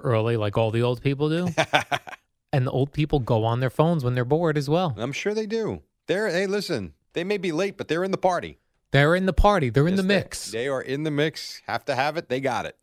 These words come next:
Speaker 1: And a lot of, here's another thing I've noticed with old, older guys. They love New Balance sneakers, myself included. I was there in a pair of New Balance,
Speaker 2: <laughs>
Speaker 1: but I looked around, all the seniors, New Balance.
Speaker 2: Boy, you're fitting right in at the
Speaker 1: Fit right in.
Speaker 2: at the ripe age of forty-nine.
Speaker 1: Yeah.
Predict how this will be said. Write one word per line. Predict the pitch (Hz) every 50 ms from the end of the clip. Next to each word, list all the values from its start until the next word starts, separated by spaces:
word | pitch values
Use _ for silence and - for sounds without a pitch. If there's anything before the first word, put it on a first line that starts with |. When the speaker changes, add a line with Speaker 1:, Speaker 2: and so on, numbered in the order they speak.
| _ _ -
Speaker 1:
And | 147 143
a | 139
lot | 139 151 180 226 240
of, | 208 160
here's | 165 175 165 156
another | 156 151 147 143 139 123
thing | 139 135 120
I've | 120 117
noticed | 117 123 120 117 113 -
with | 120 110
old, | 107 117 127 135 135 - - _
older | - 143 135 139 131 139 143 139
guys. | 127 120 131 127 123 131 139 151 170 180 - - - _ _ _ _ _ _ _ _ _ -
They | 120 117 113
love | 110 120 131 131 117
New | 120 120 117
Balance | 110 107 98 95 98 98 104 110 -
sneakers, | - - 113 101 - - - - - - - _ _ _ -
myself | 135 - - 165 151 135
included. | 143 135 - 151 147 123 104 101
I | 107 113
was | 117 110 104
there | 107 107 104
in | 98 101
a | 95
pair | - 117 110
of | 101 101
New | 104 104
Balance, | 101 104 104 104 110 113 120 - - - - _
Speaker 2:
<laughs> | - -
Speaker 1:
but | 165 143
I | 135
looked | 135 139 135 - 147
around, | 127 131 131 127 120 117 120 107 - _ _ -
all | - 120 120 127
the | 131 127
seniors, | - - 147 135 123 117 107 101 98 127
New | 127 127
Balance. | 113 113 101 101 104 107 117 123 - - 190 -
Speaker 2:
Boy, | - 165 180
you're | 190 113 131 156 156
fitting | - - 185 - 127 120
right | 113 117 127 147 147 147
in | 156 151
at | 135 123 101
the | 120 117
Speaker 1:
Fit | - - 156 190
right | 156 156 160 156 147
in. | 139 120 104 101 - _ - 123 117 113 110 110 110
Speaker 2:
at | 113 117 -
the | - 117
ripe | 104 104 123 131 139 -
age | 127 127 135 120
of | 123 110 -
forty-nine. | - - 135 135 131 131 123 117 117 117 107 101 104 107
Speaker 1:
Yeah. | 123 127 139 156 175 160